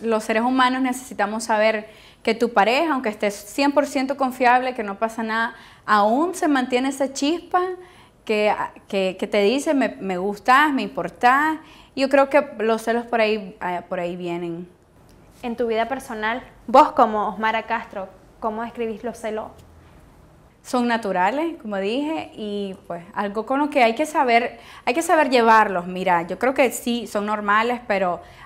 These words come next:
Speaker 1: hay que saber hasta qué punto llegar con ellos, pues, y ya, para que no afecten tu relación.
Speaker 2: Para terminar, contanos, Osmara, ¿de qué manera vos controlás los celos en tu relación?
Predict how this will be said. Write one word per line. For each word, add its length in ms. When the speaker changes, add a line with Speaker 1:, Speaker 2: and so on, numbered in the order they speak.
Speaker 1:
hay 100
que 140
saber 340
hasta 300
qué 100
punto 460
llegar 600
con 200
ellos, 280
pues, 120
y 80
ya, 140
para 140
que 80
no 60
afecten 420
tu 100
relación. 560
Speaker 2:
Para 240
terminar, 460
contanos, 420
Osmara, 400
¿de 120
qué 100
manera 380
vos 160
controlás 560
los 120
celos 320
en 120
tu 100
relación? 560